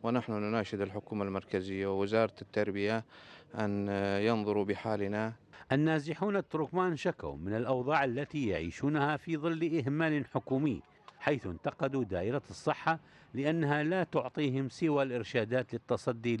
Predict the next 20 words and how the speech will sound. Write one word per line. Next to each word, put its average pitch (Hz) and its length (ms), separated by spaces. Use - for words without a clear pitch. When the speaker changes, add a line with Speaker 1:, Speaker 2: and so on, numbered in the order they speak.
Speaker 2:
لوباء 107 340
الكوليرا 127 580
دون 156 300
القضاء 101 540
على 98 220
المسببات، 117 800
فيما 107 380
مياه 113 380
الآبار 113 460
التي 104 380
يشربون 101 600
منها 131 380
غير 135 340
صالحة 123 600
لا 165 180
للشرب 110 680
ولا 120 340
لأي 101 360
استخدام 87 720
آخر. 117 420